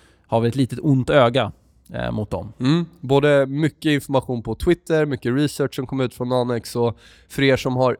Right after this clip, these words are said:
Speaker 2: tittat på dem så var han med i många av de här dokumentärerna kring flashcrashen
Speaker 1: Ja.
Speaker 2: och var väl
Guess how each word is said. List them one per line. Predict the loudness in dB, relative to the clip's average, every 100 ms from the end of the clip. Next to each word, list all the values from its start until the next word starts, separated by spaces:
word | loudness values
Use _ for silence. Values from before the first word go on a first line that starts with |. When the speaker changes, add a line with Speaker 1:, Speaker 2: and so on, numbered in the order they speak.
| -4
Speaker 2:
tittat | -2 0 -2
på | 0
dem | 0 0
så | -2 2 2 2 -4
var | -2 2 4 2
han | 0 -4 -4 -4
med | -4 -2
i | -4
många | -4 -4
av | -4
de | -4
här | -4
dokumentärerna | -4 -6 -6 -4 0 2 2 -2
kring | -4 -6 -6
flashcrashen | 2 4 2 -2 -4 -4 -8 -10 -6
Speaker 1:
Ja. | -6
Speaker 2:
och | -6 -4
var | -2
väl | 0 -2